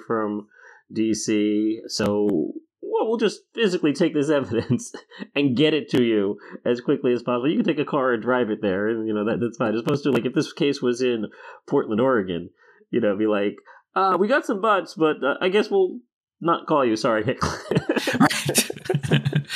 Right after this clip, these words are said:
Speaker 2: Uh, so, uh, the sergeant is asking Gideon if he really thinks someone from town could be involved in this. And Gideon points out that he himself said that an outsider would have been noticed.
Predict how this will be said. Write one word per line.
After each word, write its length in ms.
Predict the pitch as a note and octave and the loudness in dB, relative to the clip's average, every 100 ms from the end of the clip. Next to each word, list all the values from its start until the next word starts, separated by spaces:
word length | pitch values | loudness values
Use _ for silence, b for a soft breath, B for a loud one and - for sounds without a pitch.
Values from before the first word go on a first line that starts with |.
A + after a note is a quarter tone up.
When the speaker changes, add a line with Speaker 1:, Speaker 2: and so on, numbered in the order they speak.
| B B B B B | B B B B B
Speaker 2:
Uh, 640 | C#4+ C4 A#3 C#3+ C#3 C3 C#3+ - b b b b _ | 4 4 6 6 6 4 0 -6 b b b b _
so, 200 | - F#3 D#3+ D3+ D#3 - | 0 4 6 6 4 2
uh, 420 | D3+ D#3 D3+ D3 | 2 4 4 4
the 120 | C#3+ D3+ | 4 4
sergeant 460 | G3 G3 F#3+ F#3 | 4 4 2 0
is 140 | F3 E3+ | 2 2
asking 440 | F3+ F3 D#3+ C3 | 2 2 0 2
Gideon 520 | C3+ D3 D3+ D3 D#3 - | 2 4 4 4 2 0
if 120 | C3+ | 2
he 160 | C#3+ C3+ | 6 6
really 920 | B2+ B2+ C#3 C#3 C#3+ C#3+ C#3+ D3 D3 | 6 6 6 6 4 4 4 4 2
thinks 300 | C#3+ D3 C#3+ | 4 4 4
someone 380 | D3 C#3 C#3 C3+ | 4 6 6 4
from 520 | C3+ C3+ C3 C3+ C3 | 4 4 6 6 4
town 480 | - A#2 B2 C3 C#3 | 0 2 4 2 2
could 180 | C3 A#2+ | 2 4
be 120 | C3+ | 4
involved 400 | B2 B2 B2+ B2+ | 6 4 4 2
in 120 | B2 | 0
this. 360 | B2+ C3 - - b b b b b _ - | 2 2 0 -4 b b b b b _ 2
And 140 | C3 | 4
Gideon 260 | D#3+ C#3+ C#3 | 6 4 4
points 300 | D3 C#3 C3+ | 4 4 4
out 160 | C3 | 2
that 140 | A#2+ B2 | 2 4
he 140 | C#3 | 4
himself 400 | C3 B2+ C#3 C3 | 4 4 2 2
said 280 | - B2 A#2+ | 2 2 4
that 320 | B2+ A2+ - | 2 2 -2
an 120 | B2 A#2 | 0 2
outsider 440 | C3+ - B2 B2+ | 2 2 2 4
would 140 | B2+ C3+ | 4 4
have 120 | C3 | 4
been 180 | D3+ D3 | 6 8
noticed. 540 | E3 C#3+ B2 C#3 - | 6 4 2 -2 -6